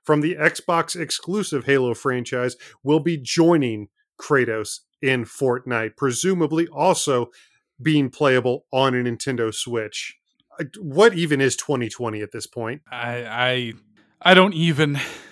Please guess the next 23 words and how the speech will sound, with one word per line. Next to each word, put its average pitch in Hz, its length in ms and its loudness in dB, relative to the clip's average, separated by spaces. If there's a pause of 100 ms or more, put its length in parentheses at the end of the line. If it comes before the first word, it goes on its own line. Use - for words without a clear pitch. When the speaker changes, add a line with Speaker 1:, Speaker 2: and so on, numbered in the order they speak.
(160)
Speaker 2:
I, 147 220 0
I, 139 260 2 (180)
I 123 140 0
just 127 300 -2
don't 131 240 2
even. 120 420 0
I 127 200 0
will 147 220 2
say 131 420 0
that 127 260 0
it 127 120 -8
got 147 280 0
Metroid 131 600 -2
and 110 120 -4
Samus 120 560 -4
trending 98 400 -12
'cause 113 100 -10
a 113 60 -10
lot 117 180 0
of 123 80 -8
people 113 320 -8
want 107 240 -8 (120)
her 120 380 -4